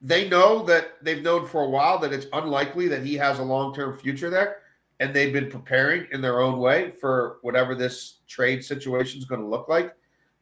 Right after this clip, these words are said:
And it will be unusual 'cause he doesn't have an agent, and the Ravens are gonna have to do a lot of the legwork. So it's not like they don't have enough people in the building with the wherewithal to make it happen.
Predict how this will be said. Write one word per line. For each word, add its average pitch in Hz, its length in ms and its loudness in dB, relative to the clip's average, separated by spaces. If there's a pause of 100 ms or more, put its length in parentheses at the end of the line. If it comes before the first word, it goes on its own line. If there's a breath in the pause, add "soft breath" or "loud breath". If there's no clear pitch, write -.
And 131 100 2
it 143 100 -2
will 151 140 4
be 160 140 4
unusual 151 520 2
'cause 131 160 -10
he 123 60 -4
doesn't 127 240 2
have 131 220 2
an 127 80 0
agent, 127 420 -2
and 113 80 -6
the 117 60 -4
Ravens 123 340 2
are 123 60 -4
gonna 123 180 0
have 123 160 0
to 123 60 -12
do 123 160 0
a - 20 2
lot 120 220 6
of 113 120 2
the 117 80 2
legwork. 104 340 -2 (600)
So - 100 0
it's 175 120 2
not 214 180 6
like 196 340 4 (220)
they 151 80 4
don't 165 160 6
have 165 240 8
enough 143 320 4
people 135 360 2
in 143 100 2
the 127 80 2
building 131 360 2
with 120 140 -4
the 120 100 -2
wherewithal 120 840 2 (260)
to 131 100 -10
make 139 200 2
it 113 80 -2
happen. 143 360 4